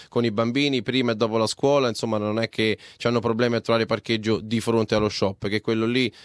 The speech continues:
ho notato che è una cosa che viene anche molto, molto apprezzata dagli australiani, ecco, perché non c'è il traffico, non ci sono altre macchine che vanno in giro, ecco, quindi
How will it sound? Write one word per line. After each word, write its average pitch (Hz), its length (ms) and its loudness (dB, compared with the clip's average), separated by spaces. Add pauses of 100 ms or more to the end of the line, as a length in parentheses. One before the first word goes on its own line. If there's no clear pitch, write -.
(140)
ho 123 120 4
notato 123 500 0
che 107 80 -2
è 113 40 2
una 113 140 0
cosa 110 280 0
che 104 220 0
viene 107 260 0
anche 107 240 -2
molto, 107 580 0 (260)
molto 120 340 0
apprezzata 117 500 -2
dagli 104 220 0
australiani, 101 560 0
ecco, 95 240 -4
perché 95 560 -2
non 101 140 -2
c'è - 120 -6
il 104 80 -4
traffico, 131 680 0
non 107 260 -2
ci 104 180 -6
sono 104 260 -2
altre 107 260 -2
macchine 107 420 -2
che 101 100 0
vanno 101 240 -2
in 101 80 -2
giro, 107 320 -2
ecco, 101 180 -4
quindi 98 580 -2